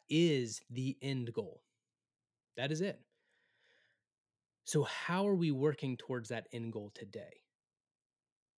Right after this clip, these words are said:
If we don't keep that in mind,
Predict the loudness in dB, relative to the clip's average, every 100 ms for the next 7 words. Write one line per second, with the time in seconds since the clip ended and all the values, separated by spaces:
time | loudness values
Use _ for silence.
0 | _ _ _ _ _ _ _ -4 -4 -2
1 | 0 0 2 0 -2 -6 -6 -6 -12 -6
2 | -2 -2 -2 -4 -2 -2 -2 -4 -8 -14